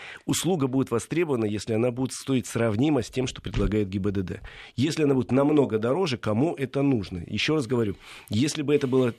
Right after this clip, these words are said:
чудовищная проблема, вот, вот или-или, а сейчас выбор-то остается по-прежнему, Г Б Д Д будет выдавать по-прежнему эти самые номера.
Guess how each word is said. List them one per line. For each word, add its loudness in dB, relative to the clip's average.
чудовищная 0
проблема, 0
вот, -6
вот -6
или-или, -2
а -4
сейчас -2
выбор-то -2
остается -2
по-прежнему, -2
Г -4
Б -2
Д -2
Д -2
будет -4
выдавать -2
по-прежнему -4
эти -6
самые -2
номера. -4